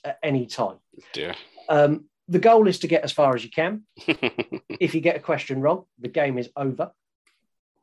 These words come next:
Speaker 1: Um, you've got save points. So when you get to question five, if you get that right, you're guaranteed fifty points, ten points per question.
Speaker 2: Hmm.
Speaker 1: If you get to question ten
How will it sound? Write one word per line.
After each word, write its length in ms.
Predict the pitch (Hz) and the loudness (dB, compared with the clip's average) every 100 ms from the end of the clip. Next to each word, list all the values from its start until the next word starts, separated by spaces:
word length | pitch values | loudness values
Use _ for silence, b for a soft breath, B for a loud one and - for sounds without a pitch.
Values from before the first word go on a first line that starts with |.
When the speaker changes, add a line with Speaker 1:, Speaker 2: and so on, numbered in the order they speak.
| - | -4
Speaker 1:
Um, 280 | 139 135 147 | -2 -2 -2
you've 180 | 165 175 | -4 -2
got 160 | 214 | -4
save 380 | - 208 185 - | -4 -2 -2 -4
points. 320 | 123 110 110 - | -8 -8 -8 -4
So 60 | |
when 140 | 160 196 | 0 0
you 60 | |
get 140 | 190 202 | 0 -4
to 80 | - | -4
question 400 | 175 - 143 131 | -6 -4 -6 0
five, 280 | 165 190 160 | 4 4 0
if 100 | 131 | -10
you 100 | 117 | 0
get 220 | 175 160 | 0 2
that 160 | 151 | -2
right, 280 | 139 151 156 - _ _ | 0 0 0 -6 _ _
you're 180 | 135 117 - | -8 -6 0
guaranteed 720 | 180 170 160 143 139 120 113 _ _ _ - | 4 4 2 0 -2 -2 -6 _ _ _ -8
fifty 240 | 147 - | -8 -8
points, 520 | 110 104 - - - _ _ _ _ _ _ | -10 -10 -12 -18 -20 _ _ _ _ _ _
ten 240 | - 147 131 | 0 0 4
points 220 | 123 113 | 2 0
per 100 | 107 | -10
question. 420 | 107 101 - 90 _ b b | -8 -8 -10 -20 _ b b
Speaker 2:
Hmm. 140 | - 92 | -12 -10
Speaker 1:
If 100 | 127 | -4
you 80 | 139 | 0
get 160 | 143 - | 2 0
to 80 | - | 2
question 400 | 147 139 127 123 | 2 2 -2 -2
ten 380 | - 208 233 | 2 4 2